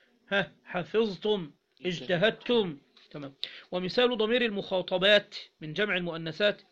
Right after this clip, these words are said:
أو ضربتن، يبقى دول إيه؟ مجموعة إناث. حفظتن، اجتهدتن. ومثال ضمير الواحد المذكر الغائب، يبقى احنا عندنا كام؟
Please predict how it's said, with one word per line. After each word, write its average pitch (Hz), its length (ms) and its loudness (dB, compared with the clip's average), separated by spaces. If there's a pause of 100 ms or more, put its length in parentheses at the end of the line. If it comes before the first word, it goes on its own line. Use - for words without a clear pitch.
أو 170 60 -6
ضربتن، 190 840 -2 (680)
يبقى 165 140 -6
دول 196 140 -2
إيه؟ 196 260 -2 (580)
مجموعة 170 600 0 (280)
إناث. 180 480 0 (440)
حفظتن، 214 1120 -2 (1000)
اجتهدتن. 196 1200 0 (460)
ومثال 226 460 4
ضمير 254 280 2
الواحد 233 360 2
المذكر 202 520 -2
الغائب، 185 540 0 (380)
يبقى 160 120 -6
احنا 180 120 -6
عندنا 185 280 -4
كام؟ 190 360 0